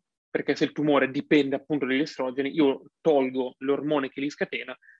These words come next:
ne rallento anche la progressione. Il fatto è che usando inibitori di aromatasi molto più impattanti, come possono essere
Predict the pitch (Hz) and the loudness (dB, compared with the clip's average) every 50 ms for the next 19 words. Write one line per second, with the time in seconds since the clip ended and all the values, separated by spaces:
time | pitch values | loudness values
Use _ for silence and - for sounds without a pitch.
0 | _ _ - - _ _ _ _ _ _ _ _ _ _ _ _ _ - 175 160 | _ _ -20 -20 _ _ _ _ _ _ _ _ _ _ _ _ _ 0 4 6
1 | 165 170 165 160 147 143 135 - 143 139 131 - 143 139 135 131 131 135 131 - | 6 6 8 6 6 4 4 2 0 0 0 0 0 0 0 0 -2 -4 -4 -4
2 | - 139 135 131 127 - - - 131 139 143 - - _ _ _ _ _ _ _ | -2 -2 -2 -2 -6 -8 -10 -10 -10 -12 -12 -16 -20 _ _ _ _ _ _ _
3 | _ _ _ _ _ _ _ _ _ _ - - - - - 202 196 - - 170 | _ _ _ _ _ _ _ _ _ _ -20 -20 -18 -4 0 0 2 4 2 2
4 | 175 - 160 - - 143 139 139 160 151 143 135 131 135 131 - - _ _ _ | 2 2 0 0 0 -2 0 2 2 2 2 2 2 0 -2 -2 -4 _ _ _
5 | _ - - - _ - 147 147 139 143 143 160 160 170 165 160 156 156 151 147 | _ -20 -20 -14 _ -2 0 0 0 2 2 2 2 4 4 4 4 4 4 2
6 | 143 - 151 139 131 127 - 131 120 - _ _ _ _ _ _ _ _ _ _ | 2 4 4 4 4 2 -2 -8 -14 -14 _ _ _ _ _ _ _ _ _ _
7 | _ - 160 160 165 180 190 185 190 180 - 147 143 151 156 143 135 143 139 - | _ -12 -4 0 2 2 2 2 0 -2 0 0 0 0 0 0 -4 -6 -6 -4
8 | - 151 135 131 135 131 151 165 170 - _ _ _ _ _ _ _ _ _ _ | -4 -4 -4 -4 -4 -4 -6 -6 -6 -8 _ _ _ _ _ _ _ _ _ _
9 | _ _ _ _ _ - 175 151 143 151 151 139 - 151 147 147 143 135 - 147 | _ _ _ _ _ -2 -2 -2 0 0 -2 -2 -2 -2 -2 0 0 -2 -2 -2
10 | 139 139 135 135 131 131 131 131 135 - - | -2 0 0 0 -2 -4 -6 -8 -10 -12 -16